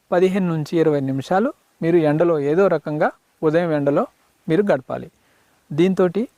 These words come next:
మీకున్న జబ్బులన్నీ కూడా పరారు. ఇక మీరు డాక్టర్ల దగ్గరికి తరచూ వెళ్ళవలసిన అవసరం లేదు. మీకు ఈ డయాబెటీస్ అనేది వారం రోజుల్లో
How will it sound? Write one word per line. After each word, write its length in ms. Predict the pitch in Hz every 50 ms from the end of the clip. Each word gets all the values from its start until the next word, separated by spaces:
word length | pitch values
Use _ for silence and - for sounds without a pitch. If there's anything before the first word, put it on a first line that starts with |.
| _ _ _ _ -
మీకున్న 380 | 156 156 147 - 151 160 175 180
జబ్బులన్నీ 580 | 156 135 147 139 139 147 147 156 156 156 160 156
కూడా 300 | 151 143 139 156 - - - _ _ _ _ _ _ -
పరారు. 300 | 143 131 131 120 - - _ _ _ _ _ _ _ _ _ _ _ _ _ -
ఇక 120 | 156 -
మీరు 380 | 180 165 160 160 156 170 220 277 - _ _ _ _ _ _ _ _ -
డాక్టర్ల 500 | 135 135 135 - - 156 151 151 151 147
దగ్గరికి 280 | 143 147 147 147 - 165
తరచూ 400 | - 147 135 127 - - 165 - _ _ _ -
వెళ్ళవలసిన 540 | 143 139 139 139 139 135 123 135 143 180 220 247 - _ _ _ _ _ -
అవసరం 360 | 131 131 127 - - 139 127
లేదు. 240 | 120 117 117 - - - _ _ _ _ _ _ _ _ _ _ _ _ _ _ _ _ _ _ _ -
మీకు 460 | 151 156 170 180 - - 147 139 - - _ _ _ _ _ _ _ _ _ _ _ _ _ _ _ _ -
ఈ 120 | 151 151
డయాబెటీస్ 640 | 147 147 143 147 165 180 175 185 160 170 151 - 156
అనేది 340 | 143 143 139 131 127 - - _ _ _ _ _ _ _ _ _ -
వారం 360 | 147 139 147 165 175 170 160
రోజుల్లో 480 | 147 147 151 147 156 151 135 131 127